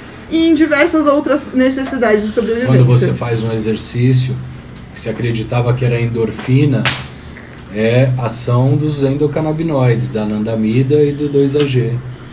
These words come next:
Speaker 1: E é isso. E, então, descobriu-se esse sistema, descobriu-se que todas as nossas células, cada pedaço do nosso corpo tem receptores pra maconha. E daí se descobre que tem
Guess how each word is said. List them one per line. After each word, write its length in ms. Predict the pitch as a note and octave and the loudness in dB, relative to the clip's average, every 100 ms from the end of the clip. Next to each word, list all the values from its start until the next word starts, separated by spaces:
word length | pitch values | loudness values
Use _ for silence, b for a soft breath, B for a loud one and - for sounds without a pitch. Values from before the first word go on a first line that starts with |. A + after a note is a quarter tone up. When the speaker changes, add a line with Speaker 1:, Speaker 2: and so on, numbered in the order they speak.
| - - - - - - - - | -20 -20 -20 -20 -20 -20 -18 -8
Speaker 1:
E 120 | G#3 | -2
é 100 | A#3+ | 0
isso. 280 | D#4 A#3+ A3 - | 0 0 0 -2
E, 260 | A3+ A#3 A#3 - - - A#3 | -2 -2 -4 -8 -18 -8 -2
então, 400 | A#3+ C4+ F4 D4 - - - - - - | 4 6 4 0 -8 -18 -18 -16 -16 -4
descobriu-se 1000 | B3 D#4 F4 C4+ D#4 G4 G#4 - G4+ A#4 - - | 4 4 6 8 10 10 8 6 4 4 -4 -2
esse 240 | C4+ D4+ | 2 4
sistema, 580 | D#4 F#4+ - C4 D4 E4+ | 4 4 4 4 4 4
descobriu-se 420 | - E4 D4+ E4+ | 4 2 4 6
que 140 | E4 E4+ | 4 4
todas 240 | E4 A4+ | 4 4
as 80 | G4 | 2
nossas 280 | G4 G4 F#4 | 2 2 2
células, 380 | C4 C#4 E4+ - | 2 4 2 2
cada 220 | D#4 G4+ | 0 2
pedaço 300 | F#4+ D4 D#4+ | 2 2 2
do 80 | D4+ | 2
nosso 180 | D#4+ | 0
corpo 360 | - C#4 D4 F4 B B B B - | 0 0 2 -2 B B B B 2
tem 200 | E4+ A4 | 4 4
receptores 760 | G#4+ G#4 - D#4+ D#4 F#4 G#4+ | 6 6 6 6 8 8 8
pra 160 | F#4+ E4 | 6 2
maconha. 580 | E4+ - A3 G3 F#3+ - - - B B B B B - | 2 4 4 4 0 -4 -12 -16 B B B B B -4
E 80 | A3+ | 0
daí 320 | A3+ A3+ D4+ | 2 2 2
se 100 | D4+ | 0
descobre 280 | - C4 D4 | 0 0 0
que 80 | |
tem 280 | - C#4+ C#4+ | -2 -2 -2